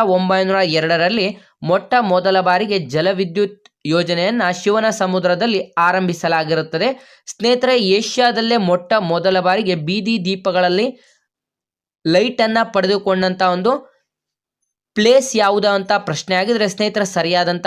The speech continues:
ಉತ್ತರ ಅದು ನಮ್ಮ ಬೆಂಗಳೂರು ಆಗಿರುತ್ತದೆ. ಆ ಒಂದು ಇಸ್ವಿ ಯಾವುದು ಅಂತ ನೋಡಿದ್ರೆ ಸಾವಿರದ ಒಂಬೈನೂರ ಐದು ಸರಿಯಾದಂತ ಉತ್ತರವಾಗಿರುತ್ತೆ. ಮೊಟ್ಟ ಮೊದಲ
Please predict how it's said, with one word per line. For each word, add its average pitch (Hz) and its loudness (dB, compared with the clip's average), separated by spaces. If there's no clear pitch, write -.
ಉತ್ತರ 170 -2
ಅದು 170 0
ನಮ್ಮ 175 0
ಬೆಂಗಳೂರು 175 0
ಆಗಿರುತ್ತದೆ. 160 0
ಆ 175 4
ಒಂದು 220 -4
ಇಸ್ವಿ 160 -2
ಯಾವುದು 196 2
ಅಂತ 185 -2
ನೋಡಿದ್ರೆ 180 0
ಸಾವಿರದ 185 -2
ಒಂಬೈನೂರ 180 0
ಐದು 165 0
ಸರಿಯಾದಂತ 165 -2
ಉತ್ತರವಾಗಿರುತ್ತೆ. 156 -2
ಮೊಟ್ಟ 190 -2
ಮೊದಲ 202 0